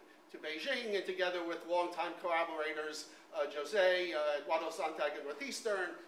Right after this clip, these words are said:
the help of Bob Weinberg's lab at M I T, Mani, uh, was an experimental cancer biologist collaborator, and the most recent work done together with Francisca Michel at Dana-Farber Cancer Center.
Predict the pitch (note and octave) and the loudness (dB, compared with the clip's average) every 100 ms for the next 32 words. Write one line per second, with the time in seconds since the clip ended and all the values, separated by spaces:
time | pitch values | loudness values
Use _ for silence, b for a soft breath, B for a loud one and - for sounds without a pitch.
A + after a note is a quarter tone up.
0 | - E3 E3+ E3 D3 E3 E3+ E3+ F3 F3 | -12 -2 0 0 0 2 2 2 0 -2
1 | D#3+ - D#3 D3+ D3 C#3+ D3 - B3 A3+ | -6 -2 -2 -2 -4 -4 -6 -4 -6 -4
2 | F#3 E3+ F3 E3+ E3 B B B D3+ D3+ | -4 -4 -4 -6 -12 B B B -6 -4
3 | D3 D#3 D3+ D3+ D#3 C3+ - E3+ D#3+ D#3 | -4 -4 -4 -6 -8 -12 -4 -2 0 -2
4 | D#3+ D3 - E3+ E3+ - B3 C4 A#3 G#3 | -2 -6 -6 -8 -6 -4 -2 2 2 0
5 | G3 G#3+ F#3+ F#3 F3+ F3+ E3 B B F3+ | -4 -2 -2 0 -2 -2 -6 B B -4
6 | F3+ F#3 F#3 F#3 F3+ F3 E3+ D#3+ - E3 | -2 -4 -4 -4 -6 -6 -4 -6 -4 -6
7 | D3+ D3+ D3+ D3+ C#3 - D#3 D#3 - C3+ | -6 -6 -6 -6 -8 -10 -12 -12 -12 -12
8 | D3 C#3+ C#3+ - C#3 D3+ C#3+ - D3 C3+ | -12 -8 -6 -8 -10 -10 -12 -12 -12 -12
9 | - C#3 - - - | -14 -16 -16 -18 -18